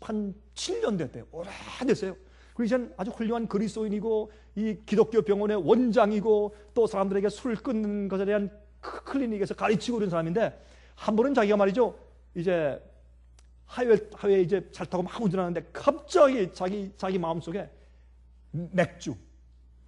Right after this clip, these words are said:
밀러 타임 뭐 그러죠. 무슨 뭐, 버-, 뭐, 버 타임 뭐 이러잖아요. 그 술, 맥주를 마시고 싶은 욕구가 막 올라오는데 견딜 수가 없더래요. 십칠 년 후에.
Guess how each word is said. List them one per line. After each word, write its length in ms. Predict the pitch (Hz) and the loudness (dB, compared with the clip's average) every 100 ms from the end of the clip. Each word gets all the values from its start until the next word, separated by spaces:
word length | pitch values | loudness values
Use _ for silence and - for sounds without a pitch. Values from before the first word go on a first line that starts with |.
| - | -4
밀러 320 | 254 320 415 | 0 2 2
타임 540 | 226 233 196 - 175 | 2 0 0 -2 -2
뭐 100 | 175 | -2
그러죠. 260 | 156 143 156 | -2 -2 -4
무슨 180 | 127 151 | -6 -8
뭐, 300 | 120 - - | -8 -10 -8
버-, 140 | - | -6
뭐, 380 | 190 185 127 - | -2 -2 -2 -8
버 180 | - 240 208 | -2 -2 -2
타임 360 | - 202 196 190 | -6 -2 0 2
뭐 80 | |
이러잖아요. 300 | 175 165 160 - - - - - | 0 0 -4 -10 -20 -20 -20 -20
그 580 | - - - 302 302 277 - - | -12 -10 -2 2 2 0 -8 -20
술, 580 | - - 302 302 269 214 | -18 -6 0 2 2 -2
맥주를 640 | 156 247 - - 269 254 | 0 0 0 -4 0 0
마시고 300 | 233 233 233 | 0 -2 -2
싶은 300 | 196 - 233 | -6 -6 -4
욕구가 380 | 196 214 - 247 247 208 208 - | 0 0 0 -4 -4 -12 -18 -14
막 540 | - - - 320 - | -12 -10 -8 -6 -2
올라오는데 440 | 277 233 214 214 208 - - _ - - | 0 2 2 0 -2 -10 -20 _ -20 -20
견딜 360 | - 123 120 | -12 -8 -8
수가 160 | 110 127 | -8 -14
없더래요. 240 | - - - | -20 -20 -20
십칠 460 | - - - - 220 | -18 -18 -12 -8 -4
년 100 | 175 | -4
후에. 160 | 123 | -6